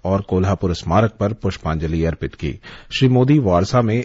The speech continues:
एक सामुदायिक कार्यक्रम में भाग लेंगे और भारतीय समुदाय के साथ बातचीत करेंगे। प्रधानमंत्री ने प्रस्थान से पहले कहा कि पोलैंड मध्य यूरोप में भारत का एक प्रमुख आर्थिक भागीदार है।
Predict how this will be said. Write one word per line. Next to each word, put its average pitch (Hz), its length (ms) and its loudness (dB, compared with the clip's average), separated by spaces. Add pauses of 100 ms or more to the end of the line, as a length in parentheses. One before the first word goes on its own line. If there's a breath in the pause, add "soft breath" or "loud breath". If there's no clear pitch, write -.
एक 104 240 -2
सामुदायिक 90 540 -2
कार्यक्रम 87 400 -2
में 92 160 -2
भाग 87 300 -4
लेंगे 104 260 0
और 104 160 -2
भारतीय 82 440 -4
समुदाय 85 420 -2
के 95 100 -6
साथ 80 220 -4
बातचीत 82 500 -6
करेंगे। 69 420 -6 (440 loud breath)
प्रधानमंत्री 147 540 6
ने 151 100 4
प्रस्थान 110 420 0
से 117 120 -2
पहले 95 320 0
कहा 110 280 2
कि 123 140 0
पोलैंड 95 480 2
मध्य 92 260 0
यूरोप 87 500 0
में 117 240 0
भारत 95 340 -2
का 98 100 0
एक 98 180 0
प्रमुख 101 300 -4
आर्थिक 85 380 -2
भागीदार 78 520 0
है। 67 180 -8